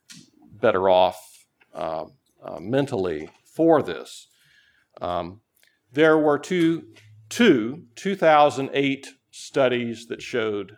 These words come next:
this paradox doesn't really exist, that, um, to the extent that you can measure happiness, and I think that's extremely problematic. I'm not suggesting that these are,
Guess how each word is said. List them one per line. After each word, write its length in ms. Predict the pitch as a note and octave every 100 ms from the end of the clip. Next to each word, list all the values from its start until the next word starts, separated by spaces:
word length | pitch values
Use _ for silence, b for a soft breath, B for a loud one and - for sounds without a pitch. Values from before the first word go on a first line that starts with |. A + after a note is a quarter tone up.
| -
this 260 | A#2+ A#2+ - _ _ _ _ _
paradox 680 | - A#2+ A#2 G#2 F#2 - - -
doesn't 320 | G2+ F#2 -
really 400 | G2 F#2+ F2+ -
exist, 720 | F#2 - C3 G3 E2+ - - _ b b b b A2
that, 460 | C3+ A#2+ A2+ G#2+ - -
um, 440 | G#2 F#2+ F2+ F#2 - _ _ -
to 100 | B2+
the 100 | A#2+
extent 360 | A2+ - E3
that 120 | G2 B2+
you 100 | A#2+
can 300 | A2+ G2+ G2 _ _ _ _ _ _ -
measure 440 | D#3 G#3 E3 D#3
happiness, 580 | E3 F3+ E3 A#2+ A2 C3
and 80 | A#2+
I 60 |
think 180 | B2 A#2+
that's 180 | A#2 -
extremely 460 | - - C#3+ B2
problematic. 720 | G#2+ A#2+ G#2 G2+ F2 F2 G#2 A#2
I'm 100 | G#2+
not 200 | G2+ -
suggesting 480 | A2 A2+ G2+ G2
that 140 | F2 E2+
these 200 | G2 F2
are, 220 | E2